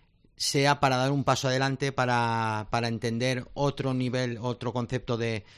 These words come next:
de fútbol, de, de equipo y, y de proyecto. A mí personalmente,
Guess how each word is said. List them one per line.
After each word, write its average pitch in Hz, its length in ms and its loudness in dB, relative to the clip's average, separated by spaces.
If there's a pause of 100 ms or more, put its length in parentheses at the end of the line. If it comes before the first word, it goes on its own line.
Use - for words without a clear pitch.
(320)
de 117 160 0
fútbol, 135 480 0
de, 117 400 0
de 107 120 -4
equipo 123 480 -2
y, 110 760 -2
y 117 120 -4
de 113 120 -2
proyecto. 143 460 0
A 139 40 2
mí 131 120 0
personalmente, 117 880 -4